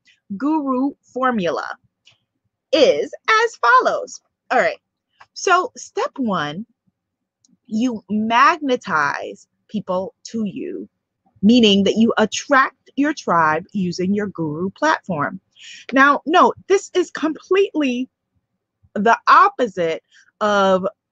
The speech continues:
people feeling like they're chasing money, chasing clients, "I'm chasing my goals, I'm chasing this, I'm chasing that." If you are chasing something, it is running from you, and that is not where we want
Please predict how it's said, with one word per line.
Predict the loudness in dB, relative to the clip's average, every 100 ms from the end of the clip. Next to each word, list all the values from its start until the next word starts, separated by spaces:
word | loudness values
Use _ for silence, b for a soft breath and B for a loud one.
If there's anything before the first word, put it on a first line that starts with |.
| _
people | -12 -8 -6 -2
feeling | -2 -2 -2
like | -4 -4
they're | -6
chasing | -6 -10 -10 -8 -4 -2
money, | -2 -4 -8
chasing | -12 -10 -10 -10
clients, | -6 -6 -6
"I'm | -10
chasing | -12 -10 -10 -8
my | -6
goals, | -2 0 0 -4
I'm | -8
chasing | -8 -4 -2
this, | -2 -4
I'm | -6
chasing | -4 -4 -2
that." | 0 -2 -4 B B B
If | 0
you | 4 4
are | 4
chasing | 2 2 2 -2 -6
something, | -4 -4 -6 -6 -8 _ _ _
it | 2
is | 2 2 -8
running | -6 0 2 0
from | -2 -4 -4
you, | -6 -8 -12 b b -8
and | -8 0
that | 4 6 4 -2
is | -6 -2
not | 0 0 -2 _
where | -6 -2 -2 -4
we | -6 -8 -6 -8
want | -12 -10